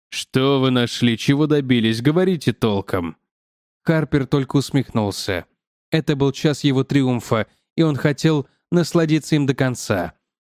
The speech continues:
«Шеф, помните, несколько недель назад я просил дополнительных ассигнований, не объяснив, зачем они мне нужны?»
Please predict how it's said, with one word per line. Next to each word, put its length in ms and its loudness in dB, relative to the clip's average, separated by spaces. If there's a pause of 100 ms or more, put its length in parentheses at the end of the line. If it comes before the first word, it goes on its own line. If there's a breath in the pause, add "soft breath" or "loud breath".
(160)
«Шеф, 320 0
помните, 600 0 (260)
несколько 480 2
недель 280 2
назад 480 0 (260)
я 160 2
просил 380 0
дополнительных 720 0
ассигнований, 880 0 (360)
не 160 4
объяснив, 560 0
зачем 440 0
они 140 2
мне 180 2
нужны?» 520 0